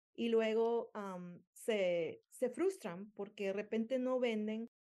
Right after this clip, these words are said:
porque de repente no saben cómo mantenerse, porque de repente dicen, "Bueno, ¿cómo hago? O sea,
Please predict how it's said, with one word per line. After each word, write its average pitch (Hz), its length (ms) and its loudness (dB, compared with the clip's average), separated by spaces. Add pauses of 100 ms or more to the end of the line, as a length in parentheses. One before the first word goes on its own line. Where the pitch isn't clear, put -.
(160)
porque 202 240 -6
de 196 60 -2
repente 214 840 -4
no 226 160 -2
saben 214 320 -8
cómo 226 260 -4
mantenerse, 208 720 -8
porque 185 380 -8
de 190 60 -4
repente 196 420 -4
dicen, 214 380 -2
"Bueno, 190 240 -8
¿cómo 220 280 -4
hago? 294 280 -6
O 190 80 -4
sea, 196 220 -10